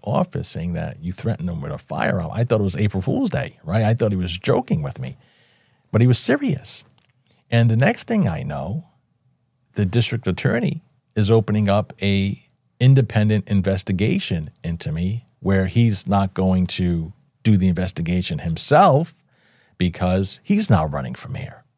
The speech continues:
So I have the city council that once supported me starting to turn on me.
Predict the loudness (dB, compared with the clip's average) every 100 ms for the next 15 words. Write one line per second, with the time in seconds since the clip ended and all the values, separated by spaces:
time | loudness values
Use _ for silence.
0 | _ _ _ _ _ _ 4 6 6 4
1 | -2 _ _ _ _ _ 0 2 4 2
2 | 0 2 2 4 4 4 4 2 2 2
3 | 0 -2 0 2 2 2 0 -2 -2 -2
4 | -2 -2 -4 -4 -4 -6 -6 -6 -6